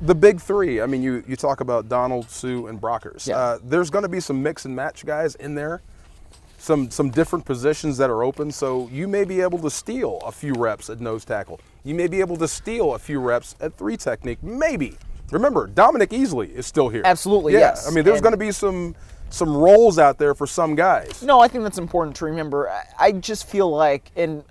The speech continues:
Speaker 2: I don't really have necessarily basis to know this on because we have not seen them on the practice field yet this year, and we won't for another few weeks. But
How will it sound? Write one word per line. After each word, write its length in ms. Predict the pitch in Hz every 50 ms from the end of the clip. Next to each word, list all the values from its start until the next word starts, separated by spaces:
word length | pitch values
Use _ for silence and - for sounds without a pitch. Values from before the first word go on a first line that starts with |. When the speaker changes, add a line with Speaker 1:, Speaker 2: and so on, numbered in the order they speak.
| - -
Speaker 2:
I 140 | - 156 175
don't 140 | 185 196 175
really 180 | 165 170 165 160
have 160 | 165 147 147
necessarily 520 | 147 139 135 135 - - 147 135 120 110 104 -
basis 480 | 117 117 123 123 - 170 156 143 - -
to 360 | - 135 127 113 104 104 87 - 76 80
know 360 | 113 113 113 123 123 143 143
this 420 | 135 143 151 151 - - - - - -
on 360 | - 147 151 147 160 165 160
because 400 | 135 127 117 - 147 127 123 117
we 140 | 123 127 123
have 120 | 123 107
not 260 | 123 127 131 135 - -
seen 260 | - - 135 135 139
them 140 | 147 143 135
on 80 | 123
the 60 | 110
practice 440 | - - 135 131 143 - - 156 -
field 240 | - - 170 170 160
yet 240 | 160 175 170 160 -
this 240 | 185 180 175 - 196
year, 220 | 185 180 190 202 - - - - -
and 80 | - 135
we 80 | 131
won't 300 | 110 113 131 143 147 143 -
for 80 | 151
another 220 | 143 135 135 131 131
few 180 | - - 131
weeks. 380 | 120 156 214 185 - - - - - - - _ _ _ _
But 280 | - 165 220 202 160